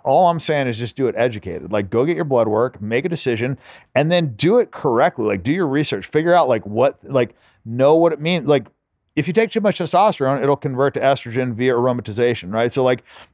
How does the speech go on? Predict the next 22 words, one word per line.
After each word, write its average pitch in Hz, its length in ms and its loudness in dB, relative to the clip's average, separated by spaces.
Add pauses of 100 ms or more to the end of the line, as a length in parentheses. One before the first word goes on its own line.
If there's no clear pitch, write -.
(120)
if 147 200 0
your 151 360 4
testosterone 160 580 0
aromatizes 139 560 2
into 120 160 -2
estrogen, 127 460 0
now 127 180 0
all 131 160 2
of 131 80 -2
a 120 40 -8
sudden 165 320 0
you've 123 180 -4
got 127 260 0 (300)
a 117 80 2
higher 143 340 2
estrogen 131 680 -2 (320)
in 147 120 0
your 123 100 0
body 151 360 2
than 123 280 -4
your 120 120 0
body's 127 440 -2